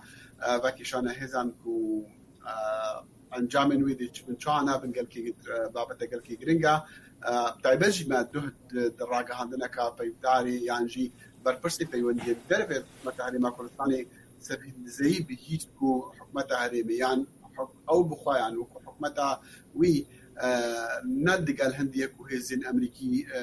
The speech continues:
بێن ڤەکێشان و ڕەنگە مەترسیدار بە و کارێکی وەکە یان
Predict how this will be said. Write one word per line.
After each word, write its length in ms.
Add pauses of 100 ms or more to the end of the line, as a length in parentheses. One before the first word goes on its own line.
(120)
بێن 180
ڤەکێشان 420
و 120
ڕەنگە 380
مەترسیدار 800
بە 120 (400)
و 100 (200)
کارێکی 460
وەکە 240 (120)
یان 140